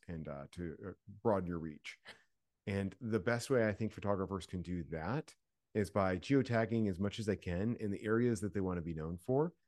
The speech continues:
Um, and even better if you can geotag, like, at the venue that you've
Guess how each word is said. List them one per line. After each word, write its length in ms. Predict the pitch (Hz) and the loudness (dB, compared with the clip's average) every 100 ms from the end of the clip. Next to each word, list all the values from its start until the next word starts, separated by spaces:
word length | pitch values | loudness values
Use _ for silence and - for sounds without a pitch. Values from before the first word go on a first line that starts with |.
| _ _ - | _ _ -6
Um, 280 | 87 87 82 | -4 -2 -2
and 160 | 110 110 | -2 -2
even 220 | 123 113 | 0 2
better 280 | 107 107 104 | 4 4 4
if 120 | 98 | 2
you 60 | 95 | -4
can 120 | 95 | -4
geotag, 500 | 90 95 - 92 90 | -2 -2 -2 -4 -2
like, 160 | 90 92 | -4 -4
at 80 | |
the 100 | 85 | -6
venue 500 | 80 90 90 92 90 | -4 -2 -2 -2 -2
that 140 | 85 78 | -4 -4
you've 220 | 90 | -6